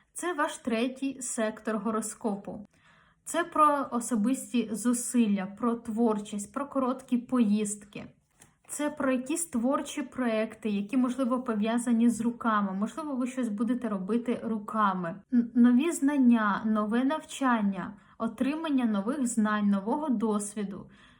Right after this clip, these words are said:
І, можливо, ви і будете приміняти вже ці знання.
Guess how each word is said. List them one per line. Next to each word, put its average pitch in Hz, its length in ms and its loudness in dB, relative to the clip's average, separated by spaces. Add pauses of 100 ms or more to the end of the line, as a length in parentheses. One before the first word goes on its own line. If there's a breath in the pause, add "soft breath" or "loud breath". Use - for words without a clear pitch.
(140 soft breath)
І, 240 80 2
можливо, 311 420 2
ви 262 160 2
і 254 180 0
будете 262 480 -2
приміняти 220 720 0
вже 233 280 -2
ці 247 260 0
знання. 226 720 2